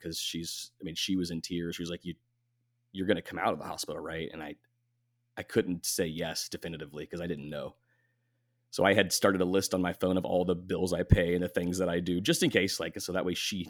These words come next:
knew. It got that dark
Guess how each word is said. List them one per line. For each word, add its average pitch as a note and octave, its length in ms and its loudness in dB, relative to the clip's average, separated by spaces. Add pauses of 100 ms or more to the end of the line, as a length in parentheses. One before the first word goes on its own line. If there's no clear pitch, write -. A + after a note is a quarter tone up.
(160)
knew. F#2 580 6 (680)
It G#2+ 260 2
got F#2 360 2
that F#2+ 300 0
dark F2+ 320 0